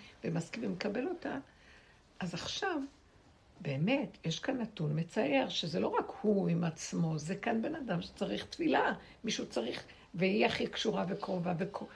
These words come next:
ונוגע לה, אז פה יצא הדבר הזה, זה כל דבר והמקום שלו. אה, אני, יכול להיות שבמצבים אחרים לפני הרבה זמן הייתי קצת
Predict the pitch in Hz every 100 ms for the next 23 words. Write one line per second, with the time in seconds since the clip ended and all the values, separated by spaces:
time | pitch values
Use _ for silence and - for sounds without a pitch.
0 | - 147 220 - 226 165 165 175 202 285
1 | - - - - - - 175 - 190 170
2 | 165 - 175 180 202 330 403 - 185 165
3 | - - 175 - 311 370 - 190 190 233
4 | 214 185 180 - 180 180 - 190 160 -
5 | - - - - - - - - - -
6 | - - - 180 165 160 160 160 156 156
7 | 160 - - - - 196 220 - - 185
8 | 180 190 185 202 208 214 - 185 175 -
9 | - - - 190 180 170 180 151 208 -
10 | - 185 170 202 175 - 180 180 175 180
11 | 175 170 190 175 - 175